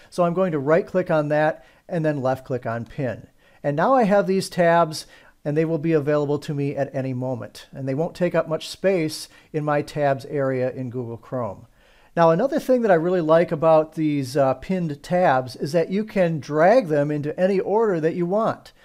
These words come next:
So, for example, if I want Google Drive right next to Gmail, I can just drag it over there. And I can do the same thing with my Google Calendar. Just drag it over, and, uh, there's my Schoology right there next to Google Calendar, and that is the order that I like right there.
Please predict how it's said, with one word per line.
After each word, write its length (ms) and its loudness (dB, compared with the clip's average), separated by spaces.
So, 260 2
for 160 0
example, 500 2
if 140 2
I 140 6
want 320 2
Google 260 0
Drive 540 4
right 200 2
next 240 -2
to 80 -8
Gmail, 640 2
I 100 2
can 100 0
just 220 2
drag 320 4
it 80 2
over 240 0
there. 300 -8
And 100 2
I 60 4
can 120 0
do 100 2
the 100 -2
same 320 2
thing 420 2
with 160 -2
my 160 2
Google 280 -2
Calendar. 600 -2
Just 240 -10
drag 320 -2
it 80 -4
over, 460 -2
and, 380 0
uh, 180 -6
there's 260 -2
my 120 0
Schoology 460 -2
right 220 2
there 220 4
next 300 -2
to 180 -4
Google 260 0
Calendar, 460 2
and 280 -4
that 300 2
is 140 0
the 160 -6
order 440 0
that 140 0
I 140 2
like 500 -6
right 240 -2
there. 320 -8